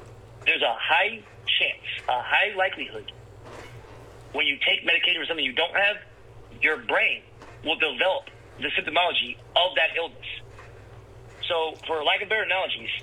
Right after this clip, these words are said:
if I'm taking diabetic, di-, this is not how it works for diabetic medication. Diabetes, well, it could, 'cause it's insulin sugar, you're fucking up your insulin sugar levels. But if I,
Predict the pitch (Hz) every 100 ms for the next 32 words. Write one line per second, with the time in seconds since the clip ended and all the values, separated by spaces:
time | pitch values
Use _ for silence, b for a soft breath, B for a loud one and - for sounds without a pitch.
0 | - - - - - - 156 165 156 196
1 | 202 170 135 175 165 175 - - 151 170
2 | - 156 151 151 175 156 156 139 123 147
3 | 131 139 135 151 131 151 143 123 110 113
4 | - 147 143 151 196 202 285 - - 131
5 | 143 - - - 180 151 190 175 165 151
6 | 151 156 156 - 165 117 - 143 143 -
7 | - - - 156 160 170